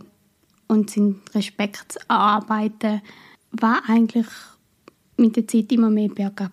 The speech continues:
geht. Also das Buch fängt so ein bisschen am Höhepunkt an,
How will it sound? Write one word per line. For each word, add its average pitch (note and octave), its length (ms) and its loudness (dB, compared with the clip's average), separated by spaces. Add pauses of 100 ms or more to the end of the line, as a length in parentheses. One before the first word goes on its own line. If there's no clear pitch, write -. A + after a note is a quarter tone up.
(120)
geht. G#3+ 220 -10 (1080)
Also B3 200 4
das B3+ 200 2
Buch C#4 320 4
fängt A3+ 360 0
so A#3 80 2
ein A3 60 2
bisschen G#3+ 160 0
am G3+ 180 2
Höhepunkt A3 540 0
an, A#3 260 4